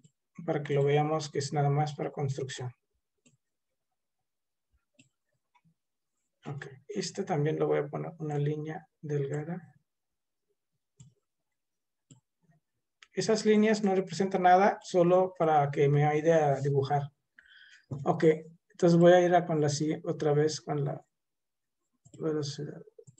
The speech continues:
con el, con el tamaño normal.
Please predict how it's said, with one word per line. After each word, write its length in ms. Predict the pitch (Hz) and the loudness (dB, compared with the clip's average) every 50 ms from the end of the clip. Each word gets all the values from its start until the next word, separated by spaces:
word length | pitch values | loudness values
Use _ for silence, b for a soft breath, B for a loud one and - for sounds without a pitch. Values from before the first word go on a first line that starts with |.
| _ _ _ _ _ _ _ _ | _ _ _ _ _ _ _ _
con 240 | - - 156 156 156 | -10 -8 -6 -6 -6
el, 180 | 156 151 147 143 - _ _ _ _ _ _ _ _ _ _ _ _ _ _ _ _ 127 127 - _ _ _ _ _ _ _ _ - 123 - - _ _ _ _ _ _ _ _ _ _ _ _ _ _ _ _ _ _ - | -8 -8 -12 -16 -20 _ _ _ _ _ _ _ _ _ _ _ _ _ _ _ _ _ -20 -20 _ _ _ _ _ _ _ _ -20 -20 -20 -20 _ _ _ _ _ _ _ _ _ _ _ _ _ _ _ _ _ _ -14
con 180 | - - 156 151 | -8 -6 -4 -2
el 120 | 147 147 | -2 -2
tamaño 400 | 143 147 143 139 139 143 143 147 | -2 -2 -4 -2 -2 -2 -2 -2
normal. 480 | 151 143 139 127 131 143 156 190 202 202 | -2 -2 -2 -2 -2 -4 -4 -4 -6 -8